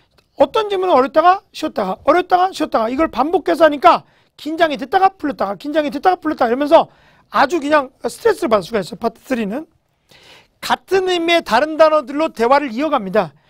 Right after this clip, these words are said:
그래서 아까 처음에 말씀드렸지만 식스도 그런데 세븐도 그렇고,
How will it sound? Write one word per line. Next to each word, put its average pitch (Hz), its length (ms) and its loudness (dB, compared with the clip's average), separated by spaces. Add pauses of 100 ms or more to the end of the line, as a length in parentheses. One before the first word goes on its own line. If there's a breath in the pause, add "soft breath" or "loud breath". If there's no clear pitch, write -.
(120 soft breath)
그래서 294 300 4
아까 254 340 -2
처음에 392 560 -4
말씀드렸지만 240 800 -2 (240 soft breath)
식스도 - 640 -2
그런데 226 320 0
세븐도 359 360 -2
그렇고, 269 360 0